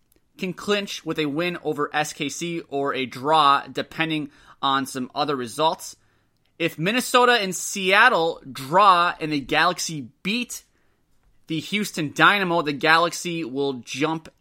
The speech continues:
into second place. R S L has the opportunity to host a playoff game.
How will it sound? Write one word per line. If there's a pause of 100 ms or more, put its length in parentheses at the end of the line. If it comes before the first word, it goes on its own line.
(120)
into
second
place. (1400)
R
S
L
has
the
opportunity
to
host
a
playoff
game.